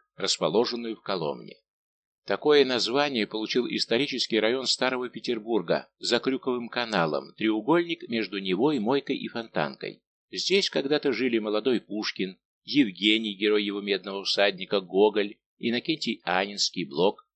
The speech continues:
Мусорский, Репин, Глинка и многие другие.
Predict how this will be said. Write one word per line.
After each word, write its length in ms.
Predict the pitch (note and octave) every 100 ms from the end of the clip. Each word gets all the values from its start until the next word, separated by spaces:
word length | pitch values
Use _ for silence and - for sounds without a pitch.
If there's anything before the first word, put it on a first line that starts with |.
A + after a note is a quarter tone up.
| _
Мусорский, 720 | G#2 A#2 A2+ F#2+ - G2 - _
Репин, 480 | E2+ G#2 G#2 G2+ -
Глинка 580 | E2 F2+ B2 A2+ A2+ - -
и 100 | E2
многие 400 | E2+ F#2 F#2+ F2
другие. 480 | D#2+ D2 C#2 G1+